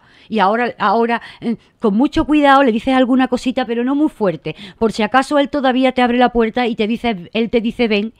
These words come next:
y lo dejas todo, porque eres capaz, porque lo eres, lo eres. Y me da igual, yo no te hablo como mujer ni como hombre, te hablo como persona,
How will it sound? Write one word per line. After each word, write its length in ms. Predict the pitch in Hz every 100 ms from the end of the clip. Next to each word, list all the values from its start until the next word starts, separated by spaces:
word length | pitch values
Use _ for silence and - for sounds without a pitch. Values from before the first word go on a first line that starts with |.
| _ _
y 100 | 254
lo 140 | 208 190
dejas 340 | 202 190 -
todo, 300 | 311 196 151 - -
porque 320 | - 170 139 151
eres 140 | 175
capaz, 420 | 127 254 320 - - -
porque 240 | 120 135
lo 160 | 123 131
eres, 340 | 190 143 254 - -
lo 180 | 123 131
eres. 380 | 185 185 180 277 _ _ - -
Y 100 | 247
me 140 | 196
da 100 | 233
igual, 500 | 294 196 214 302 226 - -
yo 160 | 190
no 120 | 240 277
te 100 | 254
hablo 300 | 240 277 262
como 220 | 220 190
mujer 340 | 175 156 240
ni 120 | 254 233
como 260 | 214 170
hombre, 240 | 247 262 208
te 100 | 190
hablo 240 | 277 311
como 320 | 285 226 202
persona, 720 | 180 139 - - 330 220 139